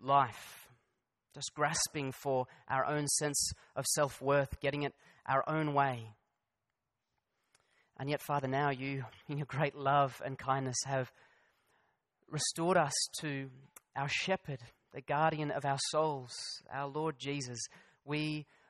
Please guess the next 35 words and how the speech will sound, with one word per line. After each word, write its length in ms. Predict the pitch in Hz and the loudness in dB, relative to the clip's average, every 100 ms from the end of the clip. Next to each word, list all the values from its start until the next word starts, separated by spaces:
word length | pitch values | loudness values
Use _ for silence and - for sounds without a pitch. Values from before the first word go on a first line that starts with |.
| _ | _
praise 520 | - 160 160 160 147 - | 0 4 4 4 2 0
and 140 | 139 | -4
thank 380 | - 143 - - | -4 -4 -4 -12
you 80 | 113 | -14
for 320 | - 135 131 | -6 -2 0
your 160 | 123 | 0
love 220 | 120 127 135 | 2 2 2
for 260 | - 104 | -2 -2
us, 140 | 101 - - - | -2 -4 -8 -6
for 100 | 127 | -6
the 80 | 123 | -2
way 200 | 123 135 | 0 0
you've 300 | 123 127 - | -2 -6 -8
actually 440 | - - - 143 120 - _ | -10 -8 -6 -6 -8 -16 _
honoured 280 | 147 156 143 - | 2 2 2 0
us. 220 | 160 151 - - - _ _ _ _ _ _ _ _ _ _ _ _ _ _ _ _ - | -2 0 -2 -4 -8 _ _ _ _ _ _ _ _ _ _ _ _ _ _ _ _ -2
And 100 | 151 | -2
we 60 | |
pray, 380 | - - 202 202 | -2 4 6 8
Lord, 320 | 175 170 160 | 6 4 4
now 240 | 135 127 127 | 2 2 2
that 120 | 139 | -2
you'd 160 | 156 | -6
help 340 | - - 202 165 | -4 0 2 2
us 120 | 135 - - | 2 0 0
follow 280 | 165 170 165 | 2 2 2
in 160 | 147 | -2
his 180 | 139 131 | -4 -4
footsteps. 760 | - 117 - 113 107 - - - _ _ _ _ _ _ _ _ | -8 -8 -8 -8 -12 -10 -10 -12 _ _ _ _ _ _ _ _
Please 200 | - 220 | -6 0
make 240 | 196 175 151 | 2 4 2
us 100 | - - - | 0 -2 -6
people 260 | 135 - 135 | -8 -6 -6
who 140 | 139 | -4
know 440 | 139 143 151 160 | 0 2 2 0